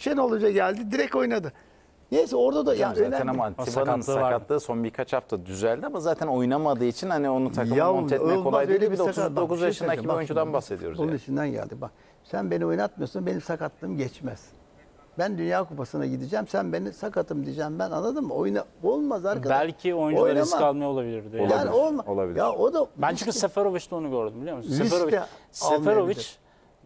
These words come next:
Speaker 3: e, Galatasaray için büyük bir soru işareti idi.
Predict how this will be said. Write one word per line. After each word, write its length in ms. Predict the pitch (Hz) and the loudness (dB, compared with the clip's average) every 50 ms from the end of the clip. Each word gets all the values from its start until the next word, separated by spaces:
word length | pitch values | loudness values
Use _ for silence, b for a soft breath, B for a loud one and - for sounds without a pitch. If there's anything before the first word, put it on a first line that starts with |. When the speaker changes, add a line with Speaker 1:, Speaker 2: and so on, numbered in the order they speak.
| _ _ _ _ - | _ _ _ _ -4
Speaker 3:
e, 400 | 147 147 147 143 143 143 143 143 - 135 131 | -2 -2 0 0 0 -2 -2 -4 -6 -4 0
Galatasaray 560 | 147 147 175 180 - 180 151 - 160 139 135 | 2 2 2 2 0 -4 -6 -4 -2 -2 -2
için 220 | 131 - 196 180 | -4 -4 -4 -4
büyük 160 | 165 165 160 | -4 -4 -4
bir 60 | - - | -4 -8
soru 240 | - - 143 139 | -2 0 0 0
işareti 440 | 139 127 - 127 113 104 95 - - - _ _ _ _ _ _ _ _ _ _ _ _ | 2 0 -2 -4 -4 -6 -8 -14 -20 -20 _ _ _ _ _ _ _ _ _ _ _ _
idi. 280 | 156 143 117 139 117 | -6 -4 -2 -4 -4